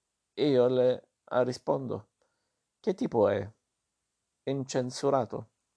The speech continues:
Montalbano agguantò minacciosamente l'elenco telefonico.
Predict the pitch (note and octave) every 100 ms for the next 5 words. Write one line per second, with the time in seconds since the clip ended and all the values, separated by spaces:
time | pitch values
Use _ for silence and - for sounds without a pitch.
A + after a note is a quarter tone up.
0 | _ _ _ _ _ _ B2 - B2 C#3+
1 | B2+ A#2 - - A#2 B2+ A#2 A#2+ C3+ B2
2 | - B2+ B2 - A#2+ A#2+ B2+ B2 A#2+ A#2
3 | A2+ A#2 A2+ - A#2 A2+ A2+ G#2+ A2+ G#2+
4 | G2+ A2